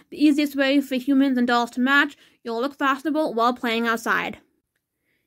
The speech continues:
Here we have these Stars and Stripes sneakers. Play outside while looking chic. They're a nice touch to any outfit with similar colors. These are the Stripe Out sneakers. They're the champion's choice for physical activity,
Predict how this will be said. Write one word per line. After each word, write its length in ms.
Here 220
we 120
have 260
these 200
Stars 420
and 280
Stripes 360
sneakers. 460
Play 120
outside 560
while 300
looking 280
chic. 340
They're 140
a 40
nice 260
touch 360
to 160
any 200
outfit 360
with 120
similar 340
colors. 480
These 400
are 240
the 160
Stripe 580
Out 320
sneakers. 520
They're 160
the 100
champion's 520
choice 320
for 140
physical 440
activity, 540